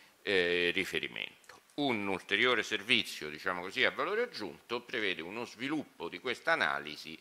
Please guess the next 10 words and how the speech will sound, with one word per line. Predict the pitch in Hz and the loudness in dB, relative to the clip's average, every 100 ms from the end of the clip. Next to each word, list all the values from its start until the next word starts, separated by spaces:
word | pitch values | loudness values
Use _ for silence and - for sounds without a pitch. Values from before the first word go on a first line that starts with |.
| - - - | -14 -2 6
a | 139 | 6
livello | 131 104 90 92 98 104 | 6 2 2 2 -2 -2
di | 101 120 | -2 -4
singoli | - - 110 104 95 95 98 - | -4 -4 -4 -4 -4 -2 -4 -6
indicatori, | 95 85 78 73 65 62 80 | -8 -8 -6 -6 -8 -12 -10
cioè | - 90 | -4 -2
a | |
livello | 95 110 82 87 92 | -2 0 -2 -2 -4
dei, | 85 82 87 90 - - - - - | -4 -2 -2 -4 -12 -20 -20 -12 0
eh, | 98 85 85 | 4 6 4